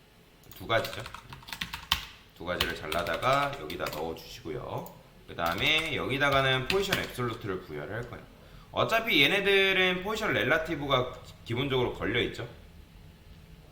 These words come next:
음, 디아이브이 랩 렐라티브가 이렇게 걸려 있습니다. 어, 그래서 위치만 잡아주면 되겠죠. 위치.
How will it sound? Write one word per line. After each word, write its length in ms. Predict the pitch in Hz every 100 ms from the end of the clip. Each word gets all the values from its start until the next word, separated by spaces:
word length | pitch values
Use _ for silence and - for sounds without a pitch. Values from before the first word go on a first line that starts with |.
| -
음, 160 | 69 65 - - - -
디아이브이 460 | 107 117 117 113
랩 140 | 104 85
렐라티브가 580 | 92 113 123 120 107
이렇게 240 | 87 92 -
걸려 260 | 82 82
있습니다. 600 | 80 - 90 73 71 - - - - -
어, 180 | 73 73
그래서 720 | 82 87 135 147 160 - - - - - - - - - - - - - - - - - - - - - - - - - - - - - - - - - - - - - - - - - - - - -
위치만 420 | 113 - 262 240
잡아주면 400 | 135 120 120 123
되겠죠. 300 | - - - - -
위치. 300 | 85 - -